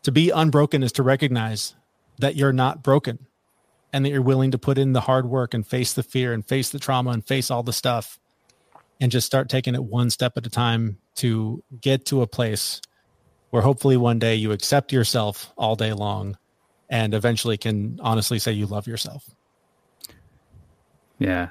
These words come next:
Speaker 2: And I'll, I'll, uh, I'll add a little bit. I, you know, with my past, I, I said it earlier, I could have, I had every opportunity to be dead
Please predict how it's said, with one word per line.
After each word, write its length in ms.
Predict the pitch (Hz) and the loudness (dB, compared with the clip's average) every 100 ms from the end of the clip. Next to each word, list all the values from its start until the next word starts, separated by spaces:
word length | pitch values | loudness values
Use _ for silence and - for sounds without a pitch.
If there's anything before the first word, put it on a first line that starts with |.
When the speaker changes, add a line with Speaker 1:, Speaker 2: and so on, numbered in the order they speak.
| - | -6
Speaker 2:
And 160 | 107 | -2
I'll, 180 | 107 104 117 | 0 0 -2
I'll, 260 | 104 101 | 0 2
uh, 220 | 101 95 92 _ _ _ _ - - _ _ | 2 0 -4 _ _ _ _ -20 -20 _ _
I'll 160 | 127 110 | 0 0
add 220 | 110 107 | 0 0
a 40 | 101 | 0
little 300 | 104 104 101 | 2 2 2
bit. 300 | 107 95 - | 2 2 0
I, 280 | 110 104 95 - - | 0 0 -2 -14 -14
you 200 | - 120 | -4 0
know, 220 | 107 98 - | 0 -2 -2
with 160 | 110 101 | -2 0
my 220 | 104 110 | 2 2
past, 640 | - 104 101 123 - - - _ _ _ _ _ _ _ _ _ - - | 0 0 0 -2 -8 -14 -20 _ _ _ _ _ _ _ _ _ -12 -4
I, 140 | 107 - | -4 -2
I 100 | 107 | -4
said 220 | - 104 | 0 0
it 80 | 101 | 2
earlier, 440 | 104 107 107 107 | 2 4 2 2
I 160 | 110 101 | 0 -2
could 220 | - 107 | -2 -2
have, 300 | 101 92 - _ _ _ - | -2 -4 -12 _ _ _ -6
I 80 | |
had 160 | 107 104 | -4 -4
every 500 | - 113 110 120 117 | -4 -4 0 0 2
opportunity 920 | 104 101 104 - 110 98 87 80 - _ _ _ - - - | -2 -2 -6 -4 -2 -2 -2 -6 -12 _ _ _ -20 -18 -8
to 160 | - | -4
be 100 | 95 90 | -2 -2
dead 400 | 95 104 131 | 0 0 -2